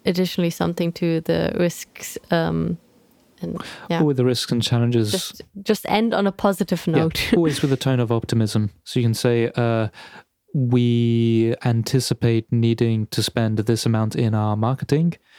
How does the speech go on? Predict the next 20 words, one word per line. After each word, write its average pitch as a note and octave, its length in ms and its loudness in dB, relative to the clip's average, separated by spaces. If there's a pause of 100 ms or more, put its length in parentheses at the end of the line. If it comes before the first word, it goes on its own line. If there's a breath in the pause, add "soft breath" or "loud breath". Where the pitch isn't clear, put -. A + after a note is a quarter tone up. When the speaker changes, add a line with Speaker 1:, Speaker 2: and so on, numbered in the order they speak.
(260 soft breath)
Speaker 2:
for A2 340 -2
the G#2+ 120 -2
game A2 260 0
to A2+ 100 -4
get A2 160 0
enough G#2+ 260 -2
traction A2 720 -2
that G#2+ 320 0
it A#2 260 -2 (140)
then A2+ 220 0
gets A2 400 -2 (920)
shared A#2+ 440 0
by A2 160 2
people." A2 500 0 (540 loud breath)
Uh, A2+ 220 2
so A#2+ 160 -2
you A#2 60 0
can A2+ 120 2
say, A2 320 0 (400 loud breath)
um, A2 760 2